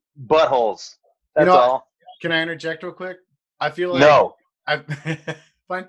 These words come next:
Speaker 1: Shut up. No, go ahead, Joey. <laughs>
Speaker 2: I was just gonna say, I feel like if kids in the church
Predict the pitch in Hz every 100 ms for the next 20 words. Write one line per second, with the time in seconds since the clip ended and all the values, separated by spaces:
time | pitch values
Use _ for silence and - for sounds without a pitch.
0 | _ _ _ _ _ _ - 269 240 170
1 | - _ _ _ _ 151 143 123 131 120
2 | 95 90 85 _ - - 302 - - -
3 | - 247 262 247 220 185 - 175 160 156
4 | 170 190 180 170 170 151 - 180 170 170
5 | 143 - 156 156 - -